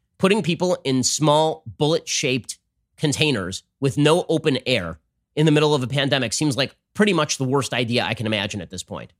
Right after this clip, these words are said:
Right? That, that is a terrible idea. Unless you are going to, you know, actively take temperature checks at subway stations,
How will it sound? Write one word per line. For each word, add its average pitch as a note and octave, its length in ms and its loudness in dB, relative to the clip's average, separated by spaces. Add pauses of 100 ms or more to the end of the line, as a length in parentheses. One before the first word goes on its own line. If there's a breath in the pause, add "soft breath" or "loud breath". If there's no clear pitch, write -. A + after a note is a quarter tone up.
(540)
Right? A#2+ 100 -2
That, C#3 160 2
that D#3 100 2
is C#3+ 100 0
a C#3 80 0
terrible F#3 400 2
idea. A#2 280 -2
Unless D3+ 220 0
you F3+ 80 2
are E3+ 60 2
going D3+ 240 2
to, D3+ 100 -4 (600)
you D3+ 80 0
know, D3 100 -2
actively C#3+ 600 0
take D3 260 -4
temperature C#3 380 -4
checks A2+ 380 -4
at C3 200 -2
subway C3+ 260 -2
stations, G#2 540 -6